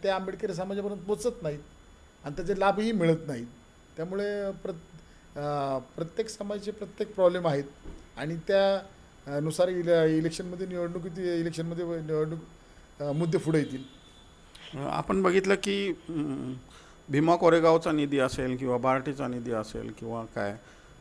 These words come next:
Speaker 2: तर, अ, अजितदादा पवार यांनीच, अ, हा निधी, अ, जाहीर केला होता. अजितदादा पवार हे खरं तर, अ, कार्यक्षम, अ, मंत्री आहेत, परंतु हा निधी अजूनपर्यंत मिळाला नाही. भीमा कोरेगावचा विकास झालेला नाही.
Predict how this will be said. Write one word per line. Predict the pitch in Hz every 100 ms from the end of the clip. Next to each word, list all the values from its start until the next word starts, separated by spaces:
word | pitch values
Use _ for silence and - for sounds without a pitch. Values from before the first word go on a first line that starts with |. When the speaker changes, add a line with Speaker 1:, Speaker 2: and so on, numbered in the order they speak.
| -
Speaker 2:
तर, | 160 170 165 - 110
अ, | 110 110 98 -
अजितदादा | 135 175 160 165 165
पवार | 165 156 160 160
यांनीच, | 151 139 156 160 156
अ, | 131 123
हा | 120
निधी, | 120 123 120 127 127 - - - -
अ, | 113 110 110 110 107
जाहीर | 113 120
केला | 117 123 113
होता. | 101 110 101 - - - -
अजितदादा | 117 127 135 127 135
पवार | 127 135 127
हे | 123 131
खरं | 131 127 127
तर, | 135 135
अ, | 127 - 113 113 -
कार्यक्षम, | 120 135 - 131 131 127 - - - - - - -
अ, | 117 110 113
मंत्री | 117 123 135
आहेत, | 123 104 107 - - - - -
परंतु | 139 156 170
हा | 175 170
निधी | 151 160 175
अजूनपर्यंत | 170 165 165 156 151 143
मिळाला | 127 123 120
नाही. | 120
भीमा | 117 123 131
कोरेगावचा | 135 135 131 131 127
विकास | 127 120 123 123
झालेला | 113 113 110 107
नाही. | 110